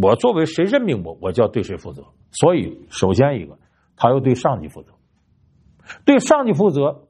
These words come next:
就是现在不能激发舆情。你激发舆情之后，你一定要负责任。对有的校领导来说呢，甚至舆情是一票否决。所以他这时候发出这个声明呢，首先第一点，他的思维并不是我的学生对于我意味着什么，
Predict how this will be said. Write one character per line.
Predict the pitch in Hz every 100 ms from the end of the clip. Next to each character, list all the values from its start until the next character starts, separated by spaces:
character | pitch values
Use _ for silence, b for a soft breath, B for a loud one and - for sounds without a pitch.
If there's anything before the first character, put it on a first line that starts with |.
| _
就 | 175
是 | 135
现 | 175 156
在 | 156
不 | 139 - 202
能 | 139 170
激 | 139
发 | 113 107
舆 | 98 -
情。 | - - _ _ _ _ _ _ b b
你 | 165
激 | 180 254
发 | 220 247
舆 | 147
情 | 104 185
之 | 175
后， | 202
你 | 127
一 | 98
定 |
要 | 185 170
负 | -
责 | 117 69
任。 | 73 _ _ _ _
对 | -
有 | 202 98
的 | 123
校 | 180 226
领 | 180 196
导 | 92
来 | 110 139
说 | 139 143
呢， | 143 b b b
甚 | - 220
至 | 165
舆 | 175 92 87
情 | 120 139
是 | 143
一 | 139
票 | 135
否 | 139 87
决。 | 76 85 - _ _ _ _ _ B B B B
所 | 247 294
以 |
他 | 220
这 | 254 349 349
时 | 202 101
候 | 80 76 _ _ _ _ _ _
发 | 180 180
出 | 156
这 | 185
个 | 147
声 | - 131
明 | 90 87
呢， | 98 _ _ _ -
首 | 107
先 | 104 180
第 | - 196
一 | 185
点， | 95 71
他 | 139
的 | 147
思 | 135 -
维 | 143 92 - _ _ _
并 | 247 220
不 | 135 190
是 | -
我 | 160 87 85
的 |
学 | 98 101
生 | 117 147
对 | 165
于 | 160
我 | 107 76
意 | 135
味 | 107
着 | 82
什 | -
么， | -